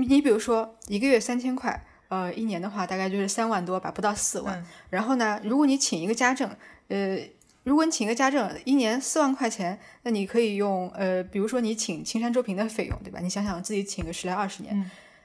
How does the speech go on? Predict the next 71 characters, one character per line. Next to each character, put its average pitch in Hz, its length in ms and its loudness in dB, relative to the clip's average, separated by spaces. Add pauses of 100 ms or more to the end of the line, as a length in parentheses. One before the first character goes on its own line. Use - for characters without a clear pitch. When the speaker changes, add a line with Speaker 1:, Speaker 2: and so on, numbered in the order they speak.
(400)
Speaker 1:
那 494 140 4
你 226 60 4
还 220 160 0
是 - 200 -2
有 220 60 6 (200)
替 - 140 0
代 220 140 4
方 226 180 -2
案 202 100 -2
的 170 80 -6
呀。 - 80 -12 (360)
不 370 100 -6
要 359 180 2
把 226 200 -4
所 240 160 -4
有 262 60 2
的 226 100 -6
希 - 200 -12
望 220 280 -6
都 269 300 0
寄 220 220 -10
于 208 160 -6
设 254 260 -2
计 - 220 -12
啊。 - 80 -14 (300)
你 233 200 -2
这 294 120 -4
个， 302 140 -6
如 247 100 -2
果 330 80 2
你 247 80 2
是 226 160 -2
个 285 180 4
爱 269 220 2
堆 302 220 0
放 311 220 0
的 190 120 -2
人， - 240 -10 (280)
那 285 120 0
你 233 80 0
给 202 160 -2
你 240 100 -2
一 214 60 -2
个 208 80 2
空 247 260 -2
间， 254 260 0 (380)
你 226 100 0
总 208 220 2
归 190 140 -2
要 349 120 4
堆 180 200 -2
的 135 80 -8
呀。 - 160 -10
Speaker 2:
对 240 100 0
啊。 202 60 0
Speaker 1:
设 311 180 2
计 262 140 -2
就 247 120 0
不 247 140 -4
能 240 140 0
解 277 120 2
决 185 120 -2
你 185 80 -6
的 170 100 -4
问 185 160 -4
题 190 160 -10
了。 196 140 -8
Speaker 2:
对 226 80 -4
啊。 175 180 -6 (100)
Speaker 1:
呃， 226 100 0 (500)
<laughs> 294 100 0